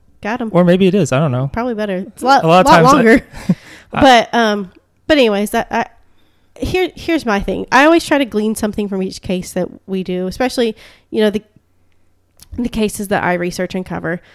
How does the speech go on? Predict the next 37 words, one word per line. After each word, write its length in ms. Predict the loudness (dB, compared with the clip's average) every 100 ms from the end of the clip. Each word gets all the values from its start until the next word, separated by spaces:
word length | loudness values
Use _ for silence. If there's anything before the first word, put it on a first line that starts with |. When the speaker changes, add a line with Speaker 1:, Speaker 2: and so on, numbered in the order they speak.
| _ _ -20 -20 _ _ _ -2
Speaker 1:
I 60 | -2
think 380 | 0 -4 -4 -8
if 140 | -2
we 100 | 2
have 160 | 2 0
any 160 | -4
young 240 | -4 -4 -4
listeners 400 | -6 -4 -6 -4
or 100 | -4
even 240 | -4 -2
any 340 | 0 0 0
adult 340 | 0 0 0 0
listeners, 540 | -4 -6 -8 -8 -10 -18 _ _ _ -20 -20 _ _ -10
please 540 | -8 -4 -2 0 -2
do 160 | -2 -2
not 260 | -2 -4
be 140 | -2 -2
afraid 600 | -4 -4 -2 -2 -6 -10 _ _ _ _ _ _ _ _ _ _
to 120 | -6
report 580 | -2 -2 0 -2 -2 -8
stuff 600 | -8 -4 -4 -6 -14 _ _ _ _ _ -8
when 180 | -6 -6
it 60 |
happens. 640 | -8 -10 -8 -10 -10 -12 -2
Like, 460 | 2 2 -2 -16 -20 _ _ _ _ _ _ _ _ _ _ _ -8
I 240 | -2 2
know 220 | 4 2
that, 140 | 2 -2
like, 200 | -4 -4
Leah 260 | -2 -2
had 240 | -2 -6 -4
said, 240 | -6 -4
like, 180 | -4 -6 -6
"We 180 | -4 -2
never 280 | -2 -4 -6
heard 260 | -4 -4
any 420 | -4 -6 -6 -8